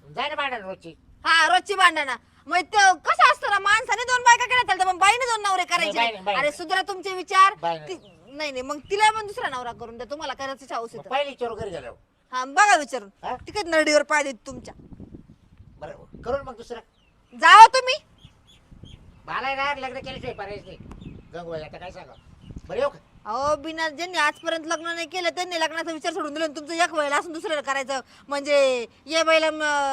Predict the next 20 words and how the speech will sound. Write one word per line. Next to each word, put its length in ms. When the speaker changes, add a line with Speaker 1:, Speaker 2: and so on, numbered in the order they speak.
Speaker 2:
घालशिंग 400
अशी 200
गंमत 220
झाली. 240
Speaker 1:
नाही, 120
मला 220
आहे 60
ना, 80
बायकोशिवाय 420
उ-, 260
म्हणजे 260
म्हणते 260
ना, 120
करमतच 460
नाही. 120
Speaker 2:
अरे, 180
एक 240
आहे 160
ना. 300
Speaker 1:
पण 60